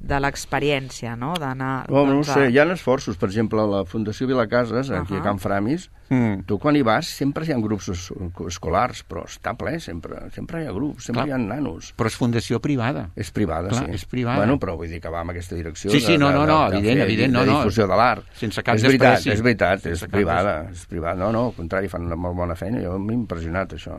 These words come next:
Speaker 2: I, de fet, ahir mateix és, mm, al matí vaig fer una visita guiada a una escola,
Speaker 1: Ahà.
Speaker 2: d'un, d'un institut,
Speaker 3: Mm.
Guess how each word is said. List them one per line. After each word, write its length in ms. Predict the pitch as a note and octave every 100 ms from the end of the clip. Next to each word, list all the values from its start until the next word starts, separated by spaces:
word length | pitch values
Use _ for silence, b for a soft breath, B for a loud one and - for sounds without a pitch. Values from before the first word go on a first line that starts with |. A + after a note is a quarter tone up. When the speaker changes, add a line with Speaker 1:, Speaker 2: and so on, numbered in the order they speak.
| -
Speaker 2:
I, 80 | F#2
de 100 | F2
fet, 180 | A2+ A#2+ - B B B
ahir 180 | F2 A2+
mateix 180 | A2+ B2 C#3
és, 160 | E3 - -
mm, 480 | F2 F2+ E2+ E2+
al 160 | C#2+ E2
matí 280 | F2 F2 G#2+
vaig 120 | C3+
fer 120 | B2 G2
una 120 | F2+
visita 280 | F2+ F2 F#2
guiada 220 | F#2 G#2
a 40 |
una 140 | C3+ G2
escola, 400 | - G#2+ D#2+ E2 - -
Speaker 1:
Ahà. 360 | E3+ D#3+ D#3+
Speaker 2:
d'un, 240 | C#3+ E2 D#2
d'un 140 | E2+ F2+
institut, 460 | F2 C#3+ A#2+ G2+ - - -
Speaker 3:
Mm. 280 | B2+ B2